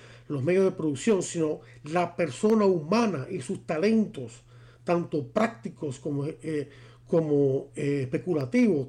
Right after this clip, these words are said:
tanto organizativos, es el capital. Y la familia es el que, el capital más grande con que cuenta la raza humana. Bien,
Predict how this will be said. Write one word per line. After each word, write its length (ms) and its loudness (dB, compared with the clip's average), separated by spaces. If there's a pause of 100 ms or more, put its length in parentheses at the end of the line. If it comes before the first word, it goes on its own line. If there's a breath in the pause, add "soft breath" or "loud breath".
(140)
tanto 300 -2
organizativos, 1120 0 (380 soft breath)
es 240 -2
el 140 -2
capital. 640 -2
Y 60 -4
la 120 0
familia 680 -2 (440 loud breath)
es 280 0
el 100 -2
que, 260 -4
el 160 -6
capital 460 -2
más 160 -2
grande 420 -2 (220 loud breath)
con 180 -8
que 80 -6
cuenta 600 0
la 160 -6
raza 300 -4
humana. 380 -8
Bien, 260 0